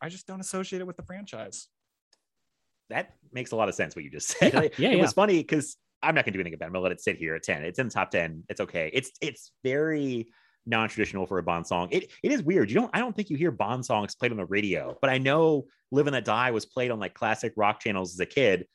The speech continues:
Speaker 3: Yeah.
Speaker 2: My mom loves the Beatles and Paul McCartney. And I remember, yeah, I didn't know it was a Bond thing either till I got the movie and put two and two together. I was like, "Oh," <laughs> you know, but it's like, um,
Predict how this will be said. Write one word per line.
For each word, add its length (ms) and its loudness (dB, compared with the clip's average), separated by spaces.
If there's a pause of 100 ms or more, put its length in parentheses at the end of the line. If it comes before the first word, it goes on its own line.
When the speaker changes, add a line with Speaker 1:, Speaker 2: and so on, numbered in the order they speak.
(360)
Speaker 3:
Yeah. 180 -2
Speaker 2:
My 100 0
mom 240 4
loves 220 4
the 60 -2
Beatles 220 0
and 80 -8
Paul 140 -2
McCartney. 500 0
And 80 -2
I 60 2
remember, 320 0
yeah, 180 2
I 120 2
didn't 260 0
know 240 2
it 40 -4
was 120 -8
a 40 -6
Bond 420 -6 (200)
thing 140 -6
either 180 0
till 100 -2
I 40 2
got 160 2
the 80 -8
movie 320 0
and 160 -10 (100)
put 140 -10
two 140 -4
and 80 -6
two 100 -4
together. 300 -2
I 20 -2
was 100 -6 (120)
like, 100 -12
"Oh," 460 -12 (180)
<laughs> 200 -2
you 80 6
know, 200 8
but 200 4
it's 200 4
like, 220 2 (280)
um, 480 2